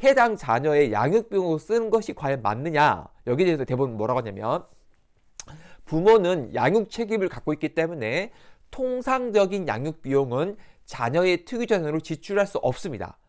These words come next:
즉 자신의 비용으로 자녀를 양육해야지 자녀의 돈으로 자녀를 양육해서는 안 된다는 거죠. 즉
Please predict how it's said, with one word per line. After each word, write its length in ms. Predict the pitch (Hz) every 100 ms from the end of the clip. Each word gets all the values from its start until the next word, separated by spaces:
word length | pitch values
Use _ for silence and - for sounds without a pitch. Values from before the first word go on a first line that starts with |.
| _
즉 160 | - - - - -
자신의 600 | - 120 127 175 226 247
비용으로 720 | - 175 190 190 170 151 165
자녀를 440 | 190 - 131 160 156
양육해야지 880 | 101 127 139 120 107 160 196 113 - - _ -
자녀의 920 | - 127 131 175 220 233 233 208 -
돈으로 460 | 156 160 151 170
자녀를 340 | - 127 160 147
양육해서는 460 | 127 156 156 160
안 120 | - 104
된다는 360 | 170 180 143
거죠. 380 | 101 95 95 117
즉 200 | - 151